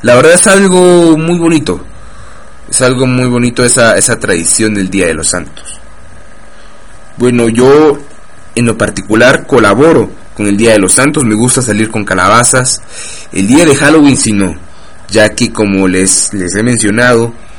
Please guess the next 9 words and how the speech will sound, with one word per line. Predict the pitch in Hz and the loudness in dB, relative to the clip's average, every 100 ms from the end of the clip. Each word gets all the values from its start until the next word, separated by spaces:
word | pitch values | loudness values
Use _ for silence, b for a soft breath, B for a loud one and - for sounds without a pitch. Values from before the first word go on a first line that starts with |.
| B B - - - - | B B -18 -18 -18 -10
es | 95 - | -4 0
un | 127 113 | 0 2
día | 120 120 117 - - | 4 2 0 -8 -12
que | 98 | -6
tiene | 98 107 | -4 -2
mucho, | 104 101 95 98 95 90 82 80 78 - - - - - | -2 -2 -4 -4 -4 -4 -6 -10 -14 -18 -18 -18 -18 -6
algo | 104 110 117 | -2 0 0
simbólico, | 113 95 90 104 104 98 92 87 | 0 -2 0 2 0 -2 -2 -2
¿verdad? | 87 95 101 | 0 0 -2